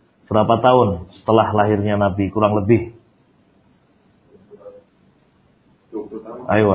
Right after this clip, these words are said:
Speaker 1: dapat dengar suara dari belakang. <laughs> Baik, Mas. Soal lagi, ikhwan. Eh, antum. Ayo, siapa namanya? Ayo, soal.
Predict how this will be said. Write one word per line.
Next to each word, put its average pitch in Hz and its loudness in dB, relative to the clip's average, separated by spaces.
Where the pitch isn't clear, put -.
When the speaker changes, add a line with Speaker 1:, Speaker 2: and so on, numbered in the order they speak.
Speaker 1:
dapat 98 0
dengar 101 0
suara 98 2
dari 90 -2
belakang. 87 -4
<laughs> - -10
Baik, 120 4
Mas. 110 2
Soal 127 4
lagi, 107 4
ikhwan. 107 0
Eh, 110 4
antum. 120 0
Ayo, 95 -2
siapa 127 2
namanya? 127 2
Ayo, 123 4
soal. 95 2